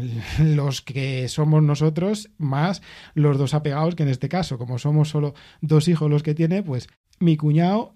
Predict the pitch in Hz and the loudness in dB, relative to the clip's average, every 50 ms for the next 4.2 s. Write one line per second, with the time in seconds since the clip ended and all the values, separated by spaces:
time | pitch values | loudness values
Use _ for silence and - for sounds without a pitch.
0 | _ _ _ _ - 160 147 143 139 139 139 135 123 - 175 185 208 202 - _ | _ _ _ _ -4 -2 0 0 0 0 0 0 0 0 0 0 0 -2 -8 _
1 | - - 196 185 175 170 165 156 147 139 143 147 135 - - 147 127 - 156 156 | -8 -4 -2 -2 -2 -2 0 0 0 0 0 -2 -2 -4 -4 -6 -4 -2 0 0
2 | 156 156 151 - 156 147 160 165 160 - 165 156 170 165 165 170 175 180 185 196 | 0 0 0 0 0 2 2 2 2 0 -2 -2 0 0 0 0 0 0 0 -2
3 | 226 226 - - - - 165 143 135 127 127 120 123 120 131 120 123 127 135 131 | -4 -6 -8 -12 -8 -4 -4 -4 -2 -2 -4 -6 -6 -4 -4 -2 -2 -2 0 0
4 | 127 165 185 214 | 0 0 0 -2